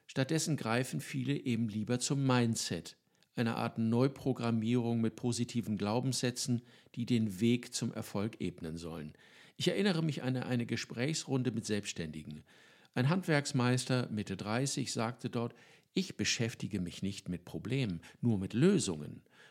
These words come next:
Wenn ich an Probleme denke, materialisiere ich sie. Also denke ich ausschließlich an Lösungen, damit auch die Wirklichkeit voller Lösungen wird.“ Optimismus finde ich ja wirklich gut.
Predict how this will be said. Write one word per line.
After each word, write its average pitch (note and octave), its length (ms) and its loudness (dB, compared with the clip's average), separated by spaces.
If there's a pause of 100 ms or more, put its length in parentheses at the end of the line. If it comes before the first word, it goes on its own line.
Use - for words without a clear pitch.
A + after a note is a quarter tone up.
(120)
Wenn G2 100 -4
ich - 140 -10
an - 100 -12
Probleme A#2+ 540 2
denke, G2 460 -2 (260)
materialisiere A2+ 960 2
ich - 180 -2
sie. F2 280 -4 (260)
Also A2 300 2
denke G#2+ 340 -2
ich - 260 -8
ausschließlich C3 680 0
an F#2+ 100 -2
Lösungen, B2+ 640 4 (380)
damit G#2+ 320 -4
auch A2 100 -12
die G2 280 -4
Wirklichkeit D#3+ 640 0
voller G2+ 380 -6
Lösungen B2+ 500 2
wird.“ E2+ 300 -10 (1400)
Optimismus A#2+ 760 0
finde C3 220 0
ich D3 80 -4
ja C3+ 160 -2
wirklich C#3+ 340 -4
gut. F#2+ 240 -4